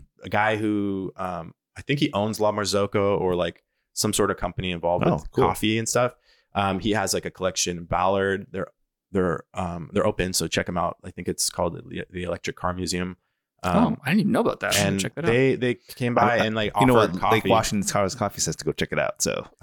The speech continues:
Speaker 2: <laughs>
Speaker 1: Well, I feel bad because they, they ho-, hosted an event this summer and I wasn't able to make it.
Speaker 3: Uh-huh.
Speaker 1: Um,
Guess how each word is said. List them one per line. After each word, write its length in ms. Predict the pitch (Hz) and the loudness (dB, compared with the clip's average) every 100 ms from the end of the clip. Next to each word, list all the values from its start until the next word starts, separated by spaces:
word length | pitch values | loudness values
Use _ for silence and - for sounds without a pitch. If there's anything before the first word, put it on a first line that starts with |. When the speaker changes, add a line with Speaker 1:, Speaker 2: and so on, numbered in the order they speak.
| - - | 0 2
Speaker 2:
<laughs> 340 | 160 240 151 | 2 0 0
Speaker 1:
Well, 160 | 131 139 | 4 6
I 160 | 123 139 | 4 2
feel 220 | 165 143 | 2 2
bad 240 | 113 120 | 2 0
because 560 | 107 95 98 95 90 - | 0 -2 0 0 -2 -2
they, 160 | 104 98 | -2 -2
they 180 | 85 | -4
ho-, 180 | 98 98 - | -4 -6 -2
hosted 260 | 107 - 90 | -2 0 -4
an 60 | |
event 240 | 87 95 82 | -4 -6 -4
this 120 | 85 | -2
summer 220 | 92 90 | -2 -4
and 140 | - - | -6 -8
I 180 | 82 - | -10 -8
wasn't 260 | 98 90 92 | -4 -2 -4
able 100 | 80 | -8
to 60 | - | -10
make 200 | 98 - | -10 -10
it. 140 | - - | -8 0
Speaker 3:
Uh-huh. 360 | 120 107 92 | 2 2 0
Speaker 1:
Um, 200 | 85 76 | -4 -12